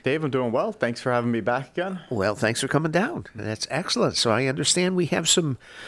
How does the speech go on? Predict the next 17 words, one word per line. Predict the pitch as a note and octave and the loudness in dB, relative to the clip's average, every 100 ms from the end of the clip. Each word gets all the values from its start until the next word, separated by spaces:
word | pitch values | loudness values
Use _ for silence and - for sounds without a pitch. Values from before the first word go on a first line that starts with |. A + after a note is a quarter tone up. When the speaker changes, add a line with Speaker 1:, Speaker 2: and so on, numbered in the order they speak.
| - - | -18 -4
Speaker 2:
some | - F#3+ | 6 8
new | F#3+ A3 | 10 8
news | G#3+ F#3 C#4+ F4 C#3+ F#2 - | 8 10 10 10 6 4 4
as | F2+ - | 4 2
far | - F2+ | 2 0
as | F#2 | 0
that's | F#2+ F2+ | 0 0
going | - G2 F#2+ | -2 -2 -2
to, | E2+ F#2+ E2+ F2+ | 0 -2 0 2
uh, | F2 F2 | 0 -2
hopefully | - A#2+ G2 - F#2+ F2 | -2 -2 -2 -2 -4 -4
be | - G#2 | -4 -2
rolled | F#2+ G#2 G#2 F#2+ | 0 0 0 0
out | F#2 | -2
in | E2+ | -2
the | E2+ | -8
district. | D2 D#2+ - - - | -4 -4 -4 -6 -14